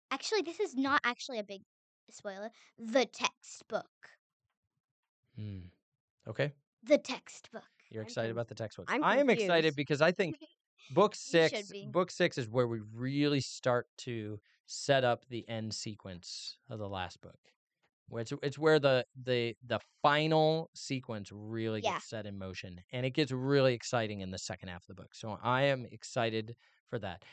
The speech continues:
Speaker 2: I like the Half-Blood Prince a lot better than the Order of the Phoenix.
Speaker 1: Yeah,
Speaker 3: Drama.
Speaker 2: I like
Speaker 1: it's
Speaker 2: it.
Speaker 1: really nice. And I also like the, um, whatever his name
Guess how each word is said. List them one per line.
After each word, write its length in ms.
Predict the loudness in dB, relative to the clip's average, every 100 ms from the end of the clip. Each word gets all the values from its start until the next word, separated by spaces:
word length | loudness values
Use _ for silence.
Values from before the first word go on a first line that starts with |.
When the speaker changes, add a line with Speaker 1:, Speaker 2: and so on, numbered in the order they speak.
| -20 _ 2
Speaker 2:
I 240 | 6 6
like 480 | 6 4 4 2 -2 -4
the 60 |
Half-Blood 480 | -2 -2 -2 -8 -8
Prince 280 | -10 -10 -10
a 40 |
lot 220 | -8 -8
better 220 | -10 -14 -14
than 120 | -18 -18
the 60 |
Order 260 | -20 -20 -20
of 60 | -20
the 60 |
Phoenix. 280 | _ -20 -16 -8
Speaker 1:
Yeah, 60 |
Speaker 3:
Drama. 960 | -4 -2 0 0 -2 -2 -2 -2 -2 -2
Speaker 2:
I 140 | -4
like 60 | -6
Speaker 1:
it's 140 | -12
Speaker 2:
it. 60 | -14 -4
Speaker 1:
really 260 | 0 0
nice. 200 | 0 0 -2
And 100 | -4
I 160 | 2 6
also 340 | 6 4 -2
like 240 | 4 4 4 0
the, 260 | -2 2
um, 360 | 2 2 -2 -18 -20 -20 _ _ _ _ _ _ _ _ _ _ _ _ _ _ _ _ _ -8
whatever 420 | 4 6 6 4
his 160 | 2 0
name 140 | -16